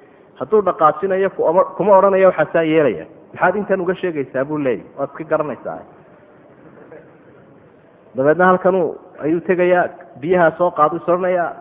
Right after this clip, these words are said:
suuligaa gal buu is odhanayaa, meeshii buu garan waayayaa. Kii kalena halkii uu ku, ugu yimi ayuu ka waayayaa. Dabeedna way is waayayaa. Qofkii keli ahaa uu la soo safray baaba ka lumaya. Markaasaa subax, marka la isugu yimaado Mina,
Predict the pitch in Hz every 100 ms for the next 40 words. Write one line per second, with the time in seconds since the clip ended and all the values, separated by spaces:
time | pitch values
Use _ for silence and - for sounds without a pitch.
0 | - 147 170 180 175 180 165 147 156 180
1 | 175 170 190 185 190 156 151 170 156 143
2 | 104 80 - - - - - 208 233 208
3 | 190 208 208 208 220 190 - 233 175 -
4 | 156 220 180 131 127 - - 208 196 -
5 | 202 180 165 127 107 - - - - 175
6 | 196 233 214 185 156 170 160 131 98 90
7 | - - - - 226 220 220 - 233 202
8 | 160 180 185 190 185 185 - 123 120 110
9 | - - - - 147 165 170 165 147 110
10 | - - - - - - _ - 127 156
11 | 151 196 196 226 214 - 196 202 185 160
12 | 170 214 202 170 160 196 185 151 175